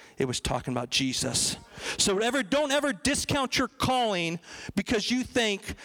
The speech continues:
that your calling has to look a certain way. Use the platform. Use the things God's given you to share who Jesus is in you, because the Jesus in you is greater than the world around you. God doesn't define you by your past.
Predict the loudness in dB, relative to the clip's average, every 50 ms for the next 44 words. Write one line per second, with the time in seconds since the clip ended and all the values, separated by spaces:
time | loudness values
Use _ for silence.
0 | -18 -16 -6 0 0 0 0 2 0 0 0 0 -2 0 2 2 2 2 0 0
1 | 0 0 0 0 0 0 0 0 0 0 0 -2 0 0 0 0 0 -2 0 0
2 | 2 2 2 0 -2 -4 -6 -8 -10 -8 -4 -2 0 0 2 2 2 0 -2 0
3 | -2 -4 -4 0 0 0 0 0 -2 -2 -2 0 0 0 -2 -4 -6 -6 -4 -2
4 | 0 0 0 0 0 -2 -2 -2 -4 -4 0 0 0 0 0 -2 -2 0 2 2
5 | 0 0 0 -2 -2 0 0 -2 -2 -2 0 0 -2 -2 -4 -8 -4 -2 0 0
6 | 2 2 2 2 2 0 0 -2 -2 -2 -2 0 0 0 -2 -2 -2 -2 0 -2
7 | -2 -2 -2 -2 -2 -2 -2 -4 -8 -12 -20 -20 -20 -20 -20 -18 -16 -14 -12 -4
8 | -4 -2 0 0 -2 -2 -2 -2 0 0 0 0 0 -2 0 0 0 2 2 0
9 | 0 0 -2 -2 -2 -2 0 -2 0 0 0 0 2 2 0 0 0 0 0 0
10 | 0 2 0 2 2 2 2 2 2 0 0 0 -2 -2 -2 -4 -6 -6 -12 -12
11 | -14 -16 -20 -20 _ -20 -20 -20 -18 -16 -16 -14 -14 -12 -12 -8 -2 2 2 4
12 | 4 2 2 2 0 0 0 0 0 0 -2 2 2 2 4 4 2 2 0 0
13 | 0 2 2 2 2 0 -2 -2 0 0 2 2 2 0 -2 -2 -2 -2 -4 -4